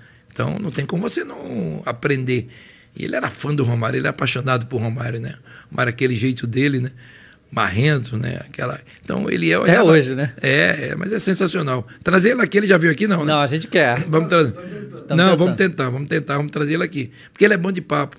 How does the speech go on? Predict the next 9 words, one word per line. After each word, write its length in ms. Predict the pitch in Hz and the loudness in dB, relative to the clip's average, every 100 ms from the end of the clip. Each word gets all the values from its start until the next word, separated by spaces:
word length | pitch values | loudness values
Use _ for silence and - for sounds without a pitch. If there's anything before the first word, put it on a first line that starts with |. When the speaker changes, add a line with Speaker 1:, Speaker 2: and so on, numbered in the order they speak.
| - | -6
Speaker 2:
Ah, 160 | 147 | 0
Speaker 1:
Não, 60 | 180 | 0
Speaker 2:
sim. 340 | 127 147 165 - - - | 0 -4 -4 -8 -14 -6
Speaker 1:
Romário 600 | 180 185 185 196 147 - - 120 | 0 4 6 4 2 -4 -10 -8
é 80 | |
aquele 320 | 147 143 156 147 | -6 -4 -2 -2
jogador 380 | 143 135 131 151 | -2 -2 -4 -4
que 100 | 151 | -6
você 380 | 135 156 147 | -6 -4 -6